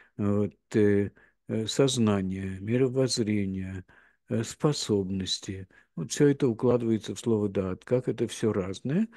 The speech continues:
так и лица их все разные, да. Вот, э, э, <clears throat> лица, э, лицо, как обычно, а, отражает... э,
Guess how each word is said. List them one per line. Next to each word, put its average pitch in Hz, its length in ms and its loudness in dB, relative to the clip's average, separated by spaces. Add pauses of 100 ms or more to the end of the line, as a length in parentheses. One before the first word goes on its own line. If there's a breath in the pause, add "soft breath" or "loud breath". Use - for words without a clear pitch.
(240 loud breath)
так 202 240 4
и 202 80 6
лица 160 380 2
их 107 180 0
все - 240 0
разные, 90 580 -4 (180)
да. 147 220 -2 (400 loud breath)
Вот, 110 460 0
э, 113 220 6 (300 loud breath)
э, 117 300 2
<clears throat> - 60 -20
лица, 123 1500 2 (320 soft breath)
э, 117 300 0
лицо, 156 400 2
как 135 240 0
обычно, 143 680 0 (280 soft breath)
а, 110 400 0
отражает... 113 960 0 (160)
э, 110 420 2